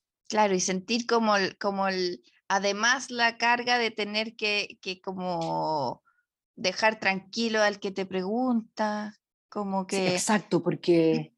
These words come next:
Speaker 1: <clears throat> Mm.
Speaker 2: obvio que, obvio que tu familia, tus amigos, tus amigos están preocupados por ti,
Speaker 1: Claro.
Speaker 2: ¿cachai? Están preocupados de, "Pucha, sé que se siente mal, ¿qué puedo hacer?".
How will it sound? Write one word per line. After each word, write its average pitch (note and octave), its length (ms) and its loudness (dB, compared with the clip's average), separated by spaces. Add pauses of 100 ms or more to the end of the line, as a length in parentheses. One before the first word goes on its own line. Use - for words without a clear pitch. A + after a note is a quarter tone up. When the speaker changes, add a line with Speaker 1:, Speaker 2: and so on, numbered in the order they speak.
Speaker 1:
<clears throat> F#3+ 260 -4
Mm. E3+ 300 -4
Speaker 2:
obvio G3+ 280 6
que, G#3+ 360 0
obvio F#3 280 4
que F#3+ 100 2
tu F3 100 -10
familia, D#3 640 -2
tus C#3+ 380 -2
amigos, D3 420 -4
tus C#3+ 120 -8
amigos E3 220 -4
están F3+ 180 -6
preocupados F#3 560 0
por C#3+ 140 -20
ti, - 140 -18
Speaker 1:
Claro. D#3+ 300 -4
Speaker 2:
¿cachai? E3+ 120 -6 (160)
Están D3 200 -2
preocupados E3 480 4
de, F3 120 4
"Pucha, E3+ 340 -4
sé - 160 -4
que F3 100 0
se E3 140 -6
siente E3 300 -4
mal, F3 260 0
¿qué F3+ 120 0
puedo F3+ 200 0
hacer?". G#3+ 340 0